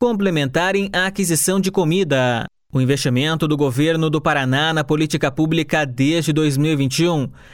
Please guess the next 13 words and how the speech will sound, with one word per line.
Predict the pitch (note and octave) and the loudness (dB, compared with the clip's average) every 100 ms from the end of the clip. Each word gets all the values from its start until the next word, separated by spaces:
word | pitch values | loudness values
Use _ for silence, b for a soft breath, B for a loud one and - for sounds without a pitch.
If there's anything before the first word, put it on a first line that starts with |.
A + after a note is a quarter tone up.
| B | B
já | A#3+ | -4
chegou | A#3+ E3+ F#3+ G#3 | -2 0 2 0
a | |
cento | F#3+ G3 G#3 G#3 G3+ G#3+ | 0 -2 -2 -2 -2 -2
e | G3+ | -2
cinquenta | G#3 E3 C3+ D3+ F#3+ E3 | 0 0 0 0 0 0
e | D#3 | 0
oito | E3 | 0
milhões | C#3+ C3 D3 F3 F#3+ - - | 0 2 0 0 0 -2 -4
e | F#3 | -4
trezentos | F#3 E3 C#3 C3+ F#3 F#3+ F#3 D#3+ | 0 0 0 0 0 0 0 2
mil | F3 | 2
reais | F3+ G3 E3 D#3+ D#3+ | 2 2 0 -2 -2